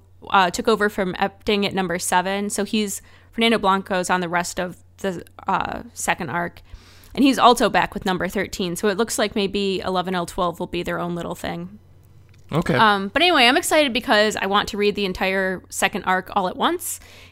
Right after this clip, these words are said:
Speaker 1: And so I want this to come out so then I can sit down with all of it and just do a straight read through. And it'll be interesting to see what it's like with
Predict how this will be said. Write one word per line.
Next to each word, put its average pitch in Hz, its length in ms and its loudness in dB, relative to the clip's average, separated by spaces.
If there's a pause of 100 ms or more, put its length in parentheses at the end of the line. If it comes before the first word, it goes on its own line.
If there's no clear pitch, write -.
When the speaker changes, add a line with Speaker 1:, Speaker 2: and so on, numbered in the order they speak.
Speaker 1:
And 214 180 0
so 190 680 0
I 226 60 -2
want 202 220 2
this 208 140 -2
to - 60 -6
come 226 120 0
out 180 180 4
so - 100 -4
then 190 160 0
I 185 80 0
can 190 120 -6
sit 202 180 -4
down 190 220 0
with 185 120 -6
all 190 200 4
of 185 120 -2
it 185 220 -4
and 190 160 -4
just - 400 -8
do 190 140 0
a 185 60 -6
straight - 300 -6
read - 200 -10
through. 190 280 -8 (440)
And 208 160 2
it'll 226 140 4
be 226 180 0
interesting 254 380 0
to 226 60 0
see 226 220 -2
what 214 100 2
it's 196 160 -2
like 196 300 -2
with 185 380 -2